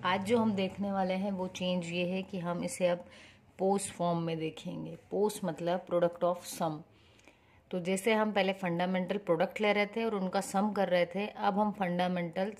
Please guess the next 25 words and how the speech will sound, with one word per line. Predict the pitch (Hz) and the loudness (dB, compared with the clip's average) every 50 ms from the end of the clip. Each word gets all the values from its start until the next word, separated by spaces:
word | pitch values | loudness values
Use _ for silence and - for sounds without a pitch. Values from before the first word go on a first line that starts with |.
| - - | -6 -2
sum | - 220 233 240 | 0 2 4 4
लेंगे | 240 214 190 175 175 170 175 185 - | 4 4 4 4 2 2 0 -2 -2
और | - - 190 180 175 | -2 -2 0 2 2
उनका | 170 170 165 185 202 | 0 0 -2 -6 -8
product | 190 - 175 156 156 156 - - | -4 -2 -2 -2 -2 -2 -6 -8
करवाएंगे। | - - - 143 151 156 156 156 156 151 160 160 - - - - - - - - - - - - - - | -10 -10 -8 -8 -8 -8 -10 -10 -10 -12 -14 -16 -18 -20 -20 -20 -20 -20 -20 -20 -20 -20 -20 -20 -10 -6
तो | - 185 | -4 0
यहाँ | 160 160 165 165 170 226 254 247 - | 2 4 4 4 4 4 4 6 6
पर | 254 247 226 | 6 4 6
जो | 202 226 | 4 4
एक | 214 214 214 | 2 2 2
variation | 185 165 151 147 175 202 214 208 - 240 226 | 2 2 2 4 4 2 2 2 4 4 4
होगा | 208 196 196 185 190 196 202 | 4 4 4 4 6 6 6
वो | 202 202 196 | 6 4 0
ये | 190 175 185 208 220 | -2 0 2 2 2
होगा | 214 202 185 175 185 190 190 | 2 2 2 2 2 2 0
कि | 190 220 214 | 0 -2 -2
हम | 185 190 196 190 175 | 0 0 0 0 0
grouping | 175 190 190 240 247 247 233 | 0 0 2 2 2 4 4
किसकी | 254 240 247 - - 202 | 2 0 -2 -2 -4 -2
करने | - 180 170 165 160 | -2 -2 -2 -2 -2
वाले | 156 156 156 156 160 | -4 -4 -6 -8 -8
हैं, | 160 170 175 160 - - - - _ _ _ _ 170 | -10 -12 -14 -16 -20 -20 -20 -20 _ _ _ _ -12
Zero | 170 165 165 185 220 226 214 208 185 | -10 -6 -2 2 2 4 4 4 2
की। | 170 - - 160 | 0 -2 -6 -10